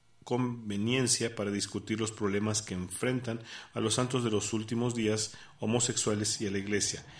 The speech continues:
El propósito de la reunión no es para debatir, para llamarlo al arrepentimiento,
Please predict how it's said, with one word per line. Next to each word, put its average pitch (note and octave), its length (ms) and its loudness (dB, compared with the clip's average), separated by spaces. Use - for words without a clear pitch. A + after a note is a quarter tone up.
El A2 140 -2
propósito C3+ 640 4
de C3 60 8
la B2+ 100 6
reunión A#2+ 460 4
no B2 160 6
es A#2+ 140 4
para A2+ 200 2
debatir, A2+ 560 0
para G2+ 180 4
llamarlo G#2+ 540 4
al A2+ 80 6
arrepentimiento, A2 960 0